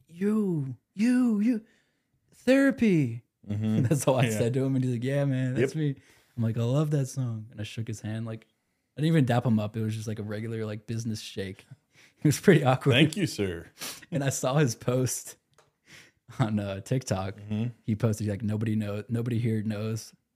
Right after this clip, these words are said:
Speaker 1: I have ther-, I made a
Speaker 2: Oh.
Speaker 1: song called Therapy that's out now." <laughs> And I commented on it. And I was like, "It's nice meeting you, man. Hope to see you on that stage soon." <laughs>
Speaker 2: Oh my God, you're so
Speaker 1: <laughs>
Speaker 2: cringe.
Speaker 1: I was,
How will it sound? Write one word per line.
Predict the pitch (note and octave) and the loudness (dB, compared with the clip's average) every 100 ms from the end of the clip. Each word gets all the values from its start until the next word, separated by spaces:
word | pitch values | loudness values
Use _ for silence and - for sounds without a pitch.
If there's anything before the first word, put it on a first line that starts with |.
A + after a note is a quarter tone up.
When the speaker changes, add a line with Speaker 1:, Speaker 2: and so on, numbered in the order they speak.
| - | -6
Speaker 1:
I | A2+ | -4
have | G#2 | -4
ther-, | - A2 G#2 _ - | -6 -8 -8 _ -2
I | A#2+ A#2 | 2 4
made | A#2 | 6
a | A2 | 4
Speaker 2:
Oh. | |
Speaker 1:
song | G#2 A2 A2 | 4 0 0
called | A#2 G#2 | -2 0
Therapy | A2+ A2+ A#2+ | 0 0 0
that's | A2+ A2+ | -2 -4
out | A2 | -4
now." | A2+ A#2 _ | -2 -6 _
<laughs> | _ _ _ _ - B2 | _ _ _ _ -2 2
And | B2+ | 2
I | C3 A#2+ _ - | 2 -2 _ -8
commented | A#2 A#2+ A#2 A2+ | -4 -4 -2 -4
on | A2 | -4
it. | A2 A2 _ _ _ _ - | -6 -8 _ _ _ _ -8
And | A2+ | -6
I | |
was | A2 | -4
like, | G#2+ - | -6 -10
"It's | _ - | _ -4
nice | A2 A2+ B2 | -2 -2 0
meeting | B2 | 0
you, | A#2+ | 2
man. | A2 A#2+ A#2 | 0 0 0
Hope | C3 - | 0 -2
to | |
see | - C3 | -10 -4
you | B2+ C3 | -2 -2
on | |
that | B2+ A#2+ | -2 -2
stage | - A#2 C3 | -4 -2 -4
soon." | - C3+ C3 E3+ - | -4 -2 -2 -2 -8
<laughs> | _ _ A#2 | _ _ 2
Speaker 2:
Oh | A#2+ A#2+ | 4 4
my | G2 | 2
God, | E2+ F#2+ - A2+ | -2 4 4 4
you're | - | 0
so | - A#2 | 2 0
Speaker 1:
<laughs> | D3 | 0
Speaker 2:
cringe. | G2+ G2+ A2+ - _ _ _ _ _ - _ C#3 | -2 -4 -4 -8 _ _ _ _ _ -20 _ -6
Speaker 1:
I | |
was, | E3+ | -4